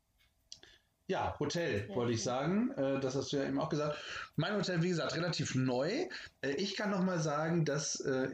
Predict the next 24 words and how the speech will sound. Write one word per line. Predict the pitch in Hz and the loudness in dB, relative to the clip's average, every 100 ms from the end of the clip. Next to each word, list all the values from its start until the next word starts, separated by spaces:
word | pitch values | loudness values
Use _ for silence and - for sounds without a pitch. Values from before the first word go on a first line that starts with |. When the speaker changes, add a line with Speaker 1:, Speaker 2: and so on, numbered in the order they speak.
| 127 | -4
Speaker 1:
wie | 131 | -2
gesagt, | 113 104 | 0 0
ich | 101 | 0
war | 120 | 0
ja | 120 | 0
zu, | 110 - 123 120 - | 0 2 4 4 4
äh, | 110 | 0
covid-Zeiten | - 139 151 - 147 151 147 | 0 0 0 -2 -2 0 0
da. | 139 135 156 - - - _ | 2 0 -2 -4 -18 -20 _
Die | 123 143 | -4 -2
Pubs | - - - 214 | -2 -2 -2 0
und | 143 | 0
Restaurants | 139 151 143 127 139 151 | 0 0 0 0 0 2
mussten | 156 151 160 | 2 0 -2
alle | 143 151 | 0 0
um | 131 | 0
zwanzig | - 113 110 - | 0 -2 -2 -2
Uhr, | 107 104 104 | 0 2 2
äh, | 104 | -2
schließen | - 117 - 127 | -2 -2 -2 -2
aufgrund | - - 139 135 | -2 -2 0 0
der | 135 | 0
covid-Geschichte. | - 139 139 135 151 139 185 277 - - - - _ | 0 -2 0 -2 -2 -2 -2 -4 -6 -6 -8 -12 _
Ähm, | 131 131 131 135 139 139 | -2 2 2 4 4 2